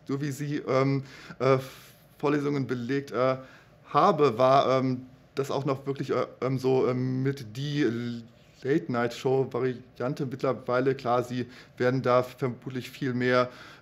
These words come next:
äh, so etwas wie irgendwie, äh, Stephen Colbert, Trevor Noah oder die anderen amerikanischen, äh, Late-Night-, äh, Hosts oder Jan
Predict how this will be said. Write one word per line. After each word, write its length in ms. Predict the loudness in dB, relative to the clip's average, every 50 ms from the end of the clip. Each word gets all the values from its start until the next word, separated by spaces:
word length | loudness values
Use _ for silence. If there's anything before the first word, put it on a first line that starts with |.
| -20 -20 -20 _ _
äh, 180 | 2 2 2 2 0 -2 -10 -18 -16
so 200 | -6 -2 -2 0
etwas 280 | 0 -2 -6 -6 -4
wie 80 | -4 -2
irgendwie, 300 | -2 -2 -4 -2 -2 0
äh, 320 | 2 4 4 4 4 2
Stephen 600 | 0 -4 -12 -12 -8 -8 -6 -2 -2 -2 -2 -4 -8 -16 -20 -20 _ _
Colbert, 880 | -8 -4 -2 -2 0 2 2 2 4 4 4 4 2 2 0 -4 -10 -12
Trevor 360 | -8 -6 -4 0 0 0 2 2 0 -2 -2 -4 -8 -12 -16 -20 -20 _ _ _ _ -10
Noah 520 | -6 0 2 2 4 4 2 0 -2 -6
oder 220 | -4 -2 0 0 0
die 160 | 0 0 0
anderen 460 | 2 2 2 0 0 0 0 0 0
amerikanischen, 1200 | 0 0 0 -2 -2 -4 -8 -14 -18 -20 -20 _ _ -20 -16 -8 -4 -4 -4 -4 -4 -6 -8 -6 -4
äh, 800 | 0 2 2 2 0 -2 -6 -10 -12 -16 _ _ _ _ -6 -4
Late-Night-, 540 | -2 -2 -2 -4 -2 -2 0 0 -2 -2 -2
äh, 200 | 0 0 0 0 -2 -8 -20 -20 -20 _ 2
Hosts 220 | 4 4 4 6
oder 200 | 4 4 4 4
Jan 460 | 2 -4 -4 0 0 2 2 0 -2